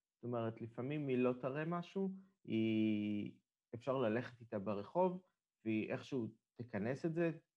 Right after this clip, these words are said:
תספוג את זה, תספוג את זה, אה, ואז פתאום יכולה להתפרץ. וזה, זה משהו שהתחיל, ממש זה היה טריגר בשבילי, של להתחיל להבין אותה קצת יותר.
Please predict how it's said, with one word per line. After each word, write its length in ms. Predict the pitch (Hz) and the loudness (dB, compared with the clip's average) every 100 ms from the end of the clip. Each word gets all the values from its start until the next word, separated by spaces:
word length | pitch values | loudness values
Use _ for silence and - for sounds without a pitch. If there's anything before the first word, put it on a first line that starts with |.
| _ | _
תספוג 440 | 113 - - 151 160 | -18 -12 -2 0 0
את 80 | |
זה, 100 | 131 | -2
תספוג 480 | 110 98 - 151 165 | -4 -8 -6 -4 0
את 100 | 196 | 0
זה, 140 | 208 240 247 _ _ _ _ - | 0 -4 -8 _ _ _ _ -4
אה, 560 | 110 110 107 107 107 110 | 0 2 4 2 2 2
ואז 200 | 151 160 | 2 2
פתאום 300 | - 175 131 | 0 0 0
יכולה 320 | 117 123 107 | 0 2 2
להתפרץ. 680 | 107 104 95 - 90 117 - _ _ _ _ _ - | 4 0 -2 -8 -10 -12 -18 _ _ _ _ _ -8
וזה, 400 | 120 117 170 170 | -4 2 4 2
זה 180 | 143 147 | 0 0
משהו 340 | 165 156 - 170 | 2 2 0 -4
שהתחיל, 1500 | - 110 101 101 98 - 110 117 - - 196 208 160 113 113 | 0 2 2 2 -2 -8 -12 -12 -16 -4 2 4 4 2 0
ממש 320 | 117 147 165 | -2 0 0
זה 60 | 143 | 0
היה 180 | 131 123 | 0 0
טריגר 460 | 123 - 151 165 | -4 -6 -4 -2
בשבילי, 640 | 139 113 113 107 113 143 143 _ _ _ | -2 -4 -6 -4 -2 -2 -4 _ _ _
של 460 | - 120 117 117 104 - | -8 0 2 2 0 -2
להתחיל 600 | 120 110 - - 156 175 | 2 2 0 -6 0 4
להבין 600 | 151 123 117 131 135 135 - _ _ | 4 4 2 0 0 -4 -10 _ _
אותה 200 | 113 110 | -8 -6
קצת 380 | 98 - 107 104 | -6 -2 -2 -2
יותר. 300 | 101 - 87 | -8 -6 -10